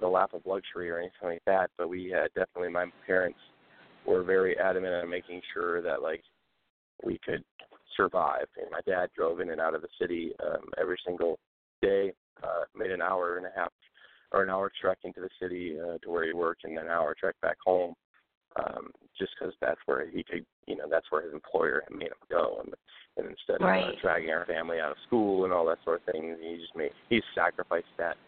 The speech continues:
Speaker 1: for the, for the betterment of the family. That's the, that's been my, my, uh, my, my position with my parents for a long time, is being very humbled by how gracious they were
Speaker 2: Mm-hmm.
Speaker 1: with their own lives.
Speaker 2: Definitely, definitely. I can definitely see that play out again in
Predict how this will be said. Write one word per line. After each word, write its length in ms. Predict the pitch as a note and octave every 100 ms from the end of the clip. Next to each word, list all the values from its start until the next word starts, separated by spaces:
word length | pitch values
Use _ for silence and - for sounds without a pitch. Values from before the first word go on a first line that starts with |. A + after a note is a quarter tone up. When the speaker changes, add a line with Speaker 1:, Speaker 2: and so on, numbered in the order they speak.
| - _ _
Speaker 1:
for 100 | F2+
the, 140 | F2 F2 -
for 100 | F2
the 60 | E2
betterment 360 | E2 D#2 D#2
of 100 | D2
the 80 | C2
family. 360 | - D#2 C#2+ - _ _ - - _ _ _ _
That's 180 | G#1 - _
the, 220 | - - - - - - _ _ _
that's 120 | -
been 140 | - F#2
my, 220 | F2 E2
my, 280 | D#2+ D#2+ E2
uh, 260 | D#2 D2 C#2+ - - - - _ _
my, 100 | B1+ -
my 140 | F2
position 460 | F2 G2 F2+ F2 E2+
with 140 | E2+
my 80 | E2+
parents 380 | - F2+ E2+ E2+
for 80 | -
a 40 |
long 180 | D2+ D#2
time, 320 | - D#2+ D#2+
is 80 | D#2 -
being 160 | E2+
very 180 | D#2+ D#2
humbled 360 | - E2+ D#2+ D2
by 160 | D2 D2+
how 140 | D#2+
gracious 400 | D#2+ D#2 - D2+ - _ - -
they 60 |
were 280 | G#3 - B3+
Speaker 2:
Mm-hmm. 40 |
Speaker 1:
with 100 | - -
their 100 | -
own 140 | - -
lives. 220 | - - - - - - - - - - - -
Speaker 2:
Definitely, 480 | G3 - F3 D#3+ E3 -
definitely. 340 | - F#3 - E3+
I 60 | D#3+
can 100 | F#3
definitely 360 | F3+ F3+ F3+ E3+
see 60 | E3+
that 220 | E3+ -
play 180 | F#3 F3
out 240 | E3+ -
again 380 | E3+ F3 E3 E3 -
in 380 | F3 E3 E3